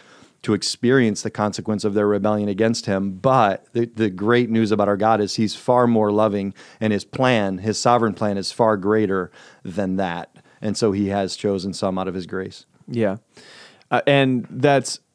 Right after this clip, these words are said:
Speaker 2: the, uh, the issue of sovereignty applied to salvation is where
Speaker 1: Mm.
Speaker 2: it often, the, the Calvinism
Speaker 1: Yeah.
Speaker 2: debate or, like,
Speaker 1: Right.
Speaker 2: Arminianism, that's where that comes up. And obviously, because we were trying to cover the whole idea of who God is, it ends up
Speaker 1: Yeah.
Speaker 2: being not something you can series,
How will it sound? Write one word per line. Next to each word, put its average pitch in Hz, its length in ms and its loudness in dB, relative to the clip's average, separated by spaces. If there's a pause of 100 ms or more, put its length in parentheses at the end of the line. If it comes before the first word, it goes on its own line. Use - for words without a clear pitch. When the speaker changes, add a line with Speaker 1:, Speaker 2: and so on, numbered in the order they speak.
Speaker 2:
the, 131 220 -2
uh, 131 160 4
the 139 180 2
issue 147 180 2
of 117 80 0
sovereignty 120 320 2
applied 107 260 2
to 101 80 0
salvation 107 680 0
is 98 140 -2
where 101 360 2
Speaker 1:
Mm. - 120 -10
Speaker 2:
it 107 100 0
often, 98 320 0
the, 107 160 2
the 104 140 -6
Calvinism 113 600 2
Speaker 1:
Yeah. 117 40 2
Speaker 2:
debate 113 460 2
or, 107 220 4
like, 101 180 4
Speaker 1:
Right. 107 80 2
Speaker 2:
Arminianism, 110 540 2
that's 107 180 0
where 113 120 2
that 104 180 0
comes 101 300 -2
up. 104 240 0 (320)
And 131 120 4
obviously, 120 460 2
because 117 420 0
we 120 140 2
were 107 320 2
trying 107 300 0
to 104 80 -4
cover 110 240 0
the 98 80 2
whole 104 480 0 (280)
idea 101 500 0
of 113 200 2
who 123 160 2
God 123 220 4
is, 131 260 2
it 113 80 4
ends 107 220 2
up 107 140 2
Speaker 1:
Yeah. 101 60 -6 (460)
Speaker 2:
being 104 220 -2
not 104 180 -2
something 104 240 -2
you 98 120 -2
can 104 140 -6
series, 104 400 -2